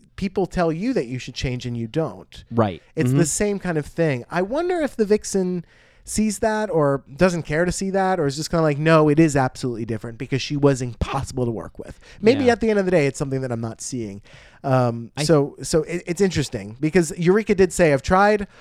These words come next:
Speaker 1: all I can to be nice to the Vixen." I'm like, "That's not all true either."
Speaker 2: Yeah. I feel like 'cause
Speaker 1: That
Speaker 2: I've
Speaker 1: was
Speaker 2: been,
Speaker 1: very
Speaker 2: I'm
Speaker 1: pageanty.
Speaker 2: Very much so. I was thinking about this dichotomy of, <clears throat>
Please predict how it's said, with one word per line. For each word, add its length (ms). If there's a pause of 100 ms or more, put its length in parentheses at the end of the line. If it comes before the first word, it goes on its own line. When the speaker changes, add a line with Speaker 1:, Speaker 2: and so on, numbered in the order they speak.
(160)
Speaker 1:
all 160
I 80
can 240
to 60
be 120
nice 300
to 40
the 100
Vixen." 300
I'm 80
like, 160
"That's 260
not 180
all 140
true 280
either." 480
Speaker 2:
Yeah. 300 (580)
I 200
feel 320
like 120
'cause 80
Speaker 1:
That 60
Speaker 2:
I've 60
Speaker 1:
was 100
Speaker 2:
been, 160
Speaker 1:
very 160
Speaker 2:
I'm 80
Speaker 1:
pageanty. 400 (140)
Speaker 2:
Very 340
much 220
so. 200
I 140
was 220
thinking 560
about 420
this 160
dichotomy 640
of, 280
<clears throat> 60